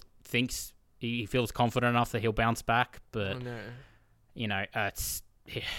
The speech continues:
Speaker 1: he needs to start doing it soon 'cause it's, it's too much longer. I know he has
Speaker 2: He
Speaker 1: technically s-, extended his gap to Alonso in P three 'cause, uh, Alonso finished just behind him in this race.
Speaker 2: Yes.
Speaker 1: Um,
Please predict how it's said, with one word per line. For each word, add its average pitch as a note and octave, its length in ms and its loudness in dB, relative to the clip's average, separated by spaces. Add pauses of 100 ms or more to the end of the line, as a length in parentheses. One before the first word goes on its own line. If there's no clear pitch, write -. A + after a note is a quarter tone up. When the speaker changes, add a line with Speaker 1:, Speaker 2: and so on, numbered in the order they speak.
(220)
Speaker 1:
he - 120 -8
needs G#2+ 220 -2
to - 80 -6
start A#2+ 240 4
doing A2+ 200 2
it - 80 -6
soon G#2+ 360 0
'cause G#2+ 160 -6
it's, - 160 -12 (120)
it's - 300 -4 (640)
too F3+ 160 0
much E3+ 240 -2
longer. D#3 260 2
I C#3 80 6
know C#3+ 140 4
he C3 240 2
has C3 220 6
Speaker 2:
He A#2 80 2
Speaker 1:
technically C3 480 0
s-, - 180 -8
extended A#2+ 460 -4
his A2 160 -8
gap A2 300 -2 (340)
to A#2 120 0
Alonso A2 380 2
in G2+ 120 -2
P F#2+ 180 -6
three A#2 340 2
'cause, G#2+ 240 -6
uh, G2+ 260 -2
Alonso G#2 440 -2
finished - 340 -6
just - 160 -8
behind G2+ 320 -6
him G2 100 -10
in F#2+ 80 -10
this - 200 -12
race. G2+ 320 -2
Speaker 2:
Yes. D#3 580 8
Speaker 1:
Um, G#2+ 440 6